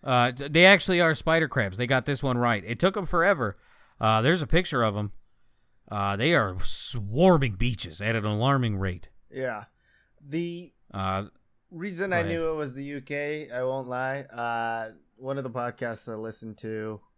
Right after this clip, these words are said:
Speaker 2: they're two people from the U K, so that's how I,
Speaker 1: Yeah.
Speaker 2: that's how I get all the stupid stuff from <laughs> them. That's how
Speaker 1: Win's
Speaker 2: I
Speaker 1: a win, baby.
Speaker 2: Yeah.
Speaker 1: Win's a win. All right, we'll come back home to the
Speaker 2: Are those
Speaker 1: States.
Speaker 2: edible?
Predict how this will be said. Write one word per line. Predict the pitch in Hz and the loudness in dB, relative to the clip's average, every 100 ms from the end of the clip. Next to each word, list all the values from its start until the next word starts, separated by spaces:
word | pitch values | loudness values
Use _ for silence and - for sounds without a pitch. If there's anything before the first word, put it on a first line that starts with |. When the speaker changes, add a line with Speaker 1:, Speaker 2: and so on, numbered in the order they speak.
| _ - _ _ _ _ | _ -20 _ _ _ _
Speaker 2:
they're | 127 123 117 104 _ | -6 -4 -4 -10 _
two | - 123 | -8 -6
people | 123 117 110 | -6 -8 -12
from | - 107 107 | -12 -14 -12
the | |
U | 110 110 | -14 -12
K, | 120 113 113 - _ _ | -10 -10 -10 -14 _ _
so | - 101 95 95 _ _ _ _ _ _ _ _ _ - - | -16 -14 -12 -14 _ _ _ _ _ _ _ _ _ -20 -20
that's | 110 104 - | -16 -16 -14
how | 107 | -14
I, | 101 101 | -12 -10
Speaker 1:
Yeah. | 185 | -6
Speaker 2:
that's | 151 113 | -2 -2
how | 120 113 | -2 -4
I | |
get | 110 110 | -6 -8
all | 107 | -8
the | 104 | -12
stupid | - 120 113 101 | -14 -14 -14 -16
stuff | - 107 - | -14 -14 -14
from | 117 - - | -16 -16 -18
<laughs> | - - | -20 -10
them. | 202 156 156 196 139 123 | -6 -6 -6 -14 -14 -14
That's | 127 | -10
how | 127 | -2
Speaker 1:
Win's | 135 170 131 | 0 0 0
Speaker 2:
I | |
Speaker 1:
a | |
win, | 123 143 123 | 0 0 0
baby. | 101 113 117 | 0 -2 0
Speaker 2:
Yeah. | 117 131 127 107 | 0 -2 -4 0
Speaker 1:
Win's | 151 180 143 | 2 2 2
a | 143 | 0
win. | 131 120 92 - - - _ _ _ _ _ _ _ - | 0 -2 -4 -10 -16 -18 _ _ _ _ _ _ _ -6
All | 120 131 | 0 2
right, | 107 85 85 | 0 -4 -6
we'll | 113 135 | -4 -4
come | 139 127 | -4 -2
back | 120 107 | 0 0
home | 110 107 107 | -4 -6 -6
to | |
the | 95 110 | -6 0
Speaker 2:
Are | 156 | 4
those | 254 165 | 4 2
Speaker 1:
States. | - | -2
Speaker 2:
edible? | 139 175 226 403 | -4 -2 -6 -10